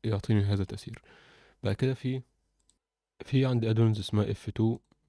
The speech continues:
دي مفيدة جدًا لو بعمل ريتوبولوجي او بعمل فيل فيسز، فلو ضغطت اف تو وافعل الادون،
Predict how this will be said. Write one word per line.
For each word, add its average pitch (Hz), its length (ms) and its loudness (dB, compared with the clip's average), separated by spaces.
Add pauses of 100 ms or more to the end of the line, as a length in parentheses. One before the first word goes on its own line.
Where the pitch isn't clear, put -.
(120)
دي 120 200 0
مفيدة 107 260 0
جدًا 104 260 0
لو 98 440 0 (760)
بعمل 104 300 0
ريتوبولوجي 98 640 -4
او 92 280 -4 (1700)
بعمل 101 520 -10
فيل 98 380 0
فيسز، 117 580 -4
فلو 104 300 -8 (280)
ضغطت 113 540 -12 (120)
اف - 220 -8
تو 113 320 0 (160)
وافعل 113 560 0 (680)
الادون، 113 420 0